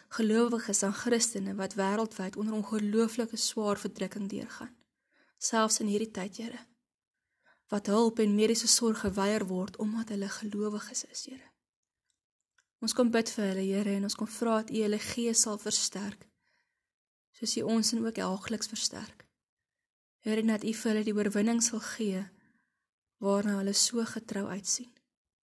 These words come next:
Here, ons kom bid ook vir mense wat op hierdie stadium swaar kry, wat oor verskillende goed vrees, Here,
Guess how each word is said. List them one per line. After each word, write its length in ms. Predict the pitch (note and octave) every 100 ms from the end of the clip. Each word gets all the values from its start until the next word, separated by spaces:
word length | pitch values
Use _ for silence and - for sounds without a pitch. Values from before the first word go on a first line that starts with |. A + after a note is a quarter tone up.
| _ _ _ _ _ _ _ _ _
Here, 200 | A3 A3
ons 160 | A3 -
kom 120 | A3
bid 160 | G#3 G#3
ook 140 | A3 A3+
vir 80 | G3+
mense 340 | G3 G3+ G#3+ G#3
wat 180 | G3+ G#3
op 100 | G#3
hierdie 180 | G#3 G#3+
stadium 360 | - G#3 G#3
swaar 420 | - - A3 G#3+ G#3+
kry, 200 | - - _ _ _ _ _ - - - _ _ _ _ _ _ A3
wat 160 | G#3+ A#3+
oor 140 | A3
verskillende 480 | G#3+ - A#3+ A3+ A3+
goed 240 | - A3
vrees, 500 | - - A#3 G#3+ G3+ -
Here, 240 | - -